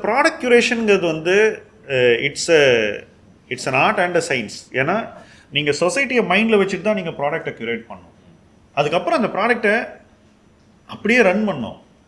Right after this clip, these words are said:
ஒரு லேயர் ஆட் பண்ணீங்கன்னா, ஏதோ ஒரு இம்ப்ரூவ்மெண்ட் ஆட் பண்ணீங்கன்னா, அந்த இம்ப்ரூவ்மெண்ட் அந்த ஸ்பிரிட்டை வந்து எந்த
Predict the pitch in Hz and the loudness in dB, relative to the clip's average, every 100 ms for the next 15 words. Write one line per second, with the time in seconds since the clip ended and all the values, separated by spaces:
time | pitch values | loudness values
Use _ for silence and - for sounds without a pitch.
0 | _ _ _ _ - 151 143 180 269 254 | _ _ _ _ -2 2 6 8 8 8
1 | 214 254 214 185 147 139 135 233 196 196 | 4 2 0 -2 -2 -2 4 4 4 0
2 | 247 214 175 165 - 147 113 110 151 196 | 0 2 2 2 0 -4 -4 -6 -8 -10
3 | - _ _ _ 117 151 151 185 302 277 | -16 _ _ _ -6 0 0 0 -2 -2
4 | 233 262 - - _ _ 139 147 - 285 | -2 -4 -10 -14 _ _ -6 -6 -2 -2
5 | 254 233 185 190 220 180 208 | 4 4 6 4 4 4 6